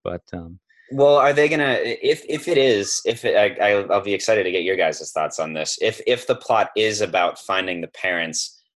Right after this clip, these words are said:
Speaker 2: what do you think about retconning the scene that we saw of the ship going down in the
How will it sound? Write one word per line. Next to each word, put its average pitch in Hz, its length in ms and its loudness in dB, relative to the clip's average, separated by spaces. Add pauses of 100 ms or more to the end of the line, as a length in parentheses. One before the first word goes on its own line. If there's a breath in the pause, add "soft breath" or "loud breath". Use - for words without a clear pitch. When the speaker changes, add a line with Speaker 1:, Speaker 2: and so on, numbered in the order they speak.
(160)
Speaker 2:
what 113 140 2
do 107 100 -8
you 98 120 -2
think 98 320 -4
about 85 480 0 (180)
retconning 87 640 -2 (120)
the 87 100 -2
scene 98 460 -2
that 87 180 2
we 87 80 -2
saw 85 440 2 (100)
of 87 100 -4
the 92 80 -2
ship 85 320 -4
going 87 320 0
down 82 240 -2
in 80 100 -10
the 76 100 -8